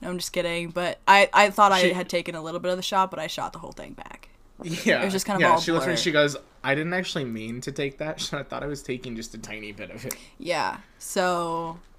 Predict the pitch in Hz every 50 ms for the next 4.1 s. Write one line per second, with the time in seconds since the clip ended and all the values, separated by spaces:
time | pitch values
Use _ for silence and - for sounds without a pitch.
0 | - - 190 202 254 247 214 196 180 175 170 170 165 165 185 196 190 - - -
1 | - - - - - 156 175 175 170 170 170 165 165 170 170 170 _ _ - _
2 | - _ _ _ _ _ _ _ _ _ _ _ _ _ _ _ _ - - _
3 | - 180 185 175 175 175 175 165 170 - - - 180 185 220 254 226 160 156 -
4 | -